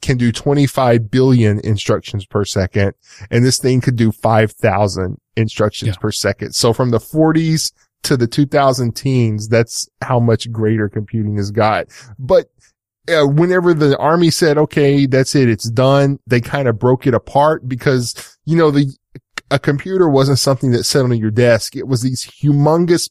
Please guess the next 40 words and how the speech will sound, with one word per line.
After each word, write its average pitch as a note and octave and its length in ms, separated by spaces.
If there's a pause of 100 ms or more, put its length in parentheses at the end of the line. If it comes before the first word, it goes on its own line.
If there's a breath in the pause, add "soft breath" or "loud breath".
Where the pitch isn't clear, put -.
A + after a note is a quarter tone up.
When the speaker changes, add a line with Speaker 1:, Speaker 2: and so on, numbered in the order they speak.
(140)
Speaker 1:
panels, B2 680 (440 loud breath)
this C3 380
bigger F3 500
than C#3 160
filing, B2+ 540 (100)
you C#3+ 100
know, A2+ 200
when A#2+ 160
people E3 240
think C3 180
of A#2 100
filing B2 320
cabinets A2 400
today, A2 460
they, G2 220 (180)
you C3+ 140
know, G#2+ 160
but - 160
think E3+ 260
of, C#3 140
like, A2+ 480 (420 soft breath)
a, A2 300 (100)
a G#2+ 140
dresser A2 760 (180)
in A#2 180
your G#2 140
bedroom G#2+ 540
kind G#2 260
of G2+ 80
thing, G2 360
you C3+ 80
know, A2 220
panels D3+ 560
and A2+ 140
panels C3 380
of A2 100
those G#2 260
that A2 140
weigh A#2+ 220
tons, A#2 640